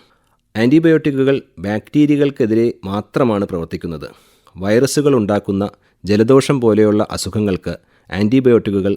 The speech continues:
ആവശ്യമില്ല. ജലദോഷമുള്ള കുട്ടികളുടെ മൂക്കിൽ നിന്നും വരുന്ന കഫത്തിൻ്റെ നിറം മഞ്ഞ, പച്ച എന്നിവയാകുക, കട്ടി കൂടുക, ഇവയൊന്നും ആന്റിബയോട്ടിക്കുകൾ തുടങ്ങാനുള്ള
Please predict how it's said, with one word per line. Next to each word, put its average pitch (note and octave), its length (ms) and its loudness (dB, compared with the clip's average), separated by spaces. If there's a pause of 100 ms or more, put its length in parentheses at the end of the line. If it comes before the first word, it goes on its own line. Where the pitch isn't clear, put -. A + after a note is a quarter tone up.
ആവശ്യമില്ല. F2 600 -6 (640)
ജലദോഷമുള്ള D3+ 640 4
കുട്ടികളുടെ B2 480 0
മൂക്കിൽ G#2 340 0
നിന്നും B2 240 2
വരുന്ന G2 420 -2
കഫത്തിൻ്റെ G#2 500 -4
നിറം F#2 340 -2 (320)
മഞ്ഞ, A2 420 2
പച്ച G2+ 360 -6 (260)
എന്നിവയാകുക, F2+ 640 -2 (540)
കട്ടി A#2 280 0
കൂടുക, F#2+ 360 -2 (300)
ഇവയൊന്നും C3 500 2 (180)
ആന്റിബയോട്ടിക്കുകൾ B2 720 0
തുടങ്ങാനുള്ള G2 680 -2